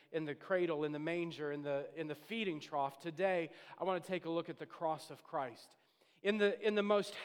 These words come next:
heinous act of all time, in the, in the most wicked display of the wickedness, the just depravity of humanity,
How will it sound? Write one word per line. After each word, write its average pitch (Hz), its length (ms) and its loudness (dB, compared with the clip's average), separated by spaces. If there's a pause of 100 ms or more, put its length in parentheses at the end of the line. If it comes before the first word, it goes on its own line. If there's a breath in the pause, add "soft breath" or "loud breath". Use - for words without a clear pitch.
(120)
heinous 254 560 4 (160)
act 196 540 2 (340 soft breath)
of 180 160 4
all 202 160 8
time, 190 480 0
in 170 60 -2
the, 180 160 0 (560 loud breath)
in 196 100 0
the 190 100 0
most 208 440 2 (260)
wicked 226 560 -2
display 190 800 2 (100)
of 156 220 -2
the 170 220 0 (340)
wickedness, 185 680 0 (120)
the 175 200 -2 (800 loud breath)
just 175 320 -14
depravity 247 840 4
of 180 180 0
humanity, 202 920 -2